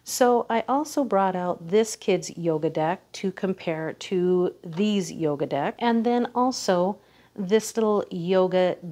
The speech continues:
dice. That's what I'm calling it, a yoga dice ball that I also have.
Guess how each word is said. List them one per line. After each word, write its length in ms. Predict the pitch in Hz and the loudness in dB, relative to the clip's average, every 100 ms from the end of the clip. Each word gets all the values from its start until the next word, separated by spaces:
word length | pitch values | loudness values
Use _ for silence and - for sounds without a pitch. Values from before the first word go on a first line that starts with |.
| - | -6
dice. 640 | 175 160 151 - - - - _ _ - | -4 -4 -6 -8 -10 -12 -18 _ _ -8
That's 240 | 147 - | -8 -6
what 80 | 165 | -6
I'm 140 | 170 | -6
calling 300 | 170 156 156 | -6 -6 -4
it, 120 | 156 - | -6 -4
a 60 | 170 | 0
yoga 280 | 170 165 | 2 2
dice 320 | 160 156 156 - | 0 -2 -4 -4
ball 320 | 147 135 143 _ | -6 -6 -8 _
that 140 | - 160 | -2 2
I 100 | 160 | 2
also 360 | 165 170 165 | 2 -2 -4
have. 260 | 147 143 156 | -4 -4 -6